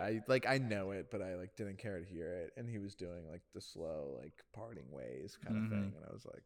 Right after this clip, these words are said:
Speaker 1: "All right, let's beat traffic.
Speaker 2: Yeah.
Speaker 1: Let's go get some t-shirts."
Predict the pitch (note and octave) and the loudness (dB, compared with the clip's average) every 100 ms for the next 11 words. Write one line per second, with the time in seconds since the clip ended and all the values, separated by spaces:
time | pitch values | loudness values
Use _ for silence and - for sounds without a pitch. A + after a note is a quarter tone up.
0 | - G1+ G1+ - - - - - - _ | -16 -16 -18 -18 -16 -16 -16 -20 -20 _
1 | - E2+ - E2+ - - G#2 F#2 F#2+ - | -10 -8 -4 -4 -4 -4 -4 -6 -8 -16
2 | - - D#2+ - - - - - - - | -12 -10 -10 -10 -10 -8 -8 -6 -8 -8